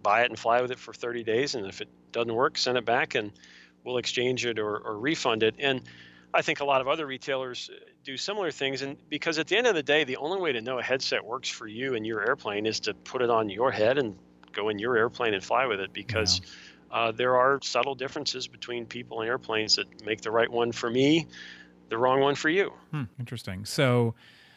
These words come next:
Speaker 2: since you have access to all different types, are you a mix? Because you like to kinda keep up on what's new, or do you, do you have a favorite, a personal favorite?
Speaker 1: No, no, that, you, you've got me pegged. I, I fly with a mix. Um,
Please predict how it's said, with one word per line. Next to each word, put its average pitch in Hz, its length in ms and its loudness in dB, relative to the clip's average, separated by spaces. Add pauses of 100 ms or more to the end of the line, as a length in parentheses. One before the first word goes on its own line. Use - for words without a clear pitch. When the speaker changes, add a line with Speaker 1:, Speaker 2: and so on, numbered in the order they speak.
(240)
Speaker 2:
since 151 200 0
you 135 60 4
have 120 100 4
access 117 380 0
to 117 120 -4
all 110 300 0
different 104 320 -4
types, - 640 -4
are 110 140 -2
you 107 240 0
a 104 60 0
mix? 104 480 -4 (220)
Because 110 240 0
you 107 80 2
like 104 120 -2
to 123 100 -2
kinda 117 200 0
keep - 200 -2
up 107 140 0
on 110 160 2
what's 107 200 0
new, 131 360 4 (240)
or 110 100 0
do 113 60 4
you, 113 240 2
do 113 100 -8
you 113 120 0
have 107 140 0
a 101 60 -6
favorite, 92 420 -8
a - 40 -20
personal 101 340 -8
favorite? 139 540 0
Speaker 1:
No, 139 80 0 (140)
no, 131 40 4
that, 139 180 2
you, 135 200 -10
you've 135 160 -10
got 139 180 2
me 120 80 -6
pegged. 107 400 -6
I, 113 280 0
I 131 40 0
fly 117 320 0
with 110 200 -6
a 107 40 -10
mix. 107 560 -4
Um, 101 400 -2